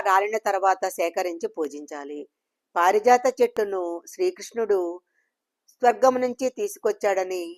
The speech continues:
ఈ దేవతా వృక్షం నుంచి పూలు కొయ్యకూడదని పెద్దలు చెప్తుంటారు. ఎంత అందంగా, ఆకర్షణీయంగా ఉన్నా, ఇంతకు ముందెప్పుడూ తెలియని పూలను పూజకు ఉపయోగించకూడదు. ఇలాంటి పూలతో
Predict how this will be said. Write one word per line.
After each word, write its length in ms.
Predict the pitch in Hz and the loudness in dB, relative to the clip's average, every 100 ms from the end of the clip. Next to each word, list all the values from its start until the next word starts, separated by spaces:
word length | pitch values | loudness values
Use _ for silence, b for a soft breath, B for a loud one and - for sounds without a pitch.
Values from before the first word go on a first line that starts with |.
| _ _ _ - | _ _ _ -8
ఈ 120 | 240 262 | -2 2
దేవతా 420 | 233 240 247 247 240 | 4 4 4 4 4
వృక్షం 340 | 233 - 226 | 2 -2 -4
నుంచి 260 | 214 208 220 | -4 -4 -4
పూలు 320 | 214 196 220 | -4 0 2
కొయ్యకూడదని 680 | 220 208 190 190 175 165 180 | 2 0 0 0 -2 -2 -4
పెద్దలు 340 | 214 170 143 175 | -4 -6 -4 -6
చెప్తుంటారు. 720 | 170 135 156 143 147 143 147 - _ _ _ _ _ _ _ _ _ - | -6 -10 -12 -12 -14 -12 -14 -16 _ _ _ _ _ _ _ _ _ -4
ఎంత 280 | 208 240 269 | -2 4 6
అందంగా, 520 | 247 226 226 233 226 226 190 | 6 6 0 2 4 4 4
ఆకర్షణీయంగా 800 | - 208 - 208 208 202 196 196 | 0 -2 -4 -2 -2 0 0 0
ఉన్నా, 340 | 175 170 170 160 160 - 208 | -2 -8 -10 -10 -12 -12 -8
ఇంతకు 340 | 233 254 233 | -2 0 0
ముందెప్పుడూ 520 | 240 247 240 - 233 | 0 4 4 4 2
తెలియని 400 | 240 226 202 202 | 4 2 2 0
పూలను 460 | 202 185 180 180 175 160 175 _ _ _ _ | -2 -2 -2 -2 -4 -8 -12 _ _ _ _
పూజకు 340 | 247 254 233 247 | 6 8 6 2
ఉపయోగించకూడదు. 920 | 220 160 156 160 170 - 147 143 147 151 _ _ _ _ 214 | 0 -2 -4 -4 -10 -10 -10 -10 -14 -18 _ _ _ _ 2
ఇలాంటి 340 | 240 254 254 | 6 6 6
పూలతో 480 | 254 254 262 254 | 2 4 4 6